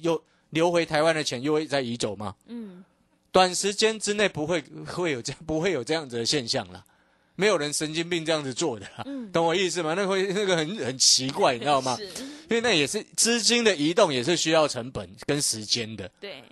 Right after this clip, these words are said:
Speaker 1: 好，了解那个概念没有？所以他们又移这些外资、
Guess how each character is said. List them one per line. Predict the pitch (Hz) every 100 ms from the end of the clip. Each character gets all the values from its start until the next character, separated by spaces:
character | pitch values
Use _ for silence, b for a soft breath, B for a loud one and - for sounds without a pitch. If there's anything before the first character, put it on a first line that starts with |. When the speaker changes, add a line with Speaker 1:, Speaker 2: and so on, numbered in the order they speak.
| -
Speaker 1:
好， | 160
了 | 175 202
解 | 160
那 | 170
个 | 165
概 | 170 151
念 | 143
没 | 117
有？ | 110
所 | 113 226
以 | 202 B B B
他 | -
们 | 247 226 -
又 | - 247 214
移 | 170 185 214 - -
这 | - 185
些 | 214 226
外 | 240 233 180
资、 | - - 185 175